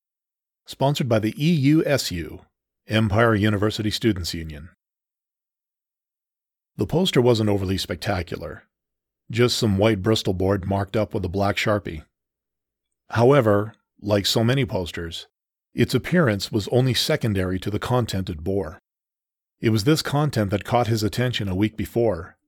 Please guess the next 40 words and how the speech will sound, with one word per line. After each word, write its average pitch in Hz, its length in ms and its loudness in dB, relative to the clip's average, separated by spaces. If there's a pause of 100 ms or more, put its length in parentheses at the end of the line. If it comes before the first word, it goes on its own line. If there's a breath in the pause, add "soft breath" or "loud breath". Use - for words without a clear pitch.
(120)
and 98 180 -2
now 113 180 4
which 101 220 0
led 110 240 2
him 98 200 -2
to 98 100 -4
this 92 160 -4
place - 640 -4
at 92 160 -8
this 87 200 -6
time. 95 440 -4 (2000)
Carl 143 260 2
McAllister 117 680 2
pushed 117 320 -2
open 104 240 0
the 95 80 -2
door 101 260 2
of 87 80 -6
the 82 60 -10
phys 110 280 2
ed 104 140 0
building 90 420 -6 (160)
and 95 160 -6
slowly 98 440 0
stepped - 340 -6
inside. 87 540 -6 (960)
Being 139 280 6
here 143 140 4
in 131 60 2
the 113 180 -2
evening 107 340 2
seemed 101 340 -2
so 123 240 2
different 95 680 -4
when 92 160 -8
compared 98 380 0
to 87 80 -6
normal 95 260 -2
class 107 340 -2
hours. 80 440 -10